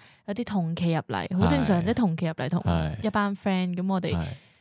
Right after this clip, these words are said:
Speaker 2: 圍住，圍圍圍咁樣。
Speaker 1: 係咯，係咯，不過
Speaker 2: 係。
Speaker 1: 普遍嚟講，表面上都係 OK 嘅，
Speaker 2: 但多唔多
Speaker 1: 講到嘢嘅。
Speaker 2: gossip 嘢啊？即係會唔會傾啲，「啊，邊個屌啊，乜乜乜」咁樣嗰啲？
Speaker 1: 有啲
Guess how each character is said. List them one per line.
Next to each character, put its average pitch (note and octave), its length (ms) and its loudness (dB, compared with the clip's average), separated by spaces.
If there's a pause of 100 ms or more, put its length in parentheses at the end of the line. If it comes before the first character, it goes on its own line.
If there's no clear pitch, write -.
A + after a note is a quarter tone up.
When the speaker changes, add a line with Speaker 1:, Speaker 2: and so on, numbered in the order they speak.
Speaker 2:
圍 F2 160 2
住， F2 140 -4
圍 D#2+ 300 0
圍 D#2+ 220 0
圍 D2+ 280 -2
咁 C#2 60 -8
樣。 A1+ 100 -6
Speaker 1:
係 G3 400 0
咯， G3 140 0
係 G#3 200 -2
咯， F3+ 120 -4
不 A#3+ 100 -2
過 E4 80 4
Speaker 2:
係。 C4 160 0 (280)
Speaker 1:
普 G#3+ 180 0
遍 A#3+ 180 0
嚟 F3+ 200 -6
講， G3 500 -4
表 F3+ 160 -2
面 G3 180 0
上 F3 220 0
都 F#3 100 2
係 G3+ 160 -2
OK F3+ 400 -2
嘅， E3 60 -8
Speaker 2:
但 A2 140 6
多 F3 140 6
唔 A2+ 120 0
多 F2 120 2
Speaker 1:
講 C#3 100 8
到 - 60 6
嘢 F3 40 2
嘅。 - 20 0
Speaker 2:
gossip C3+ 320 2
嘢 D#2 220 -4
啊？ F2+ 80 -2
即 E2+ 120 -4
係 - 60 2
會 F#2+ 100 2
唔 E2 40 0
會 D#2+ 160 -2
傾 G2 220 -2
啲， F#2 460 0 (400)
「啊， A2 300 0
邊 C#3 100 -6
個 B2 60 -4 (140)
屌 - 140 -18 (340)
啊， F#2+ 160 -6
乜 F#2 40 -10 (140)
乜 - 20 -6 (120)
乜」 A2+ 160 -4
咁 - 80 -6
樣 D#3+ 160 -4
嗰 E3 60 -6
啲？ D#3+ 60 -6 (140)
Speaker 1:
有 G3+ 60 4
啲 D#4 160 0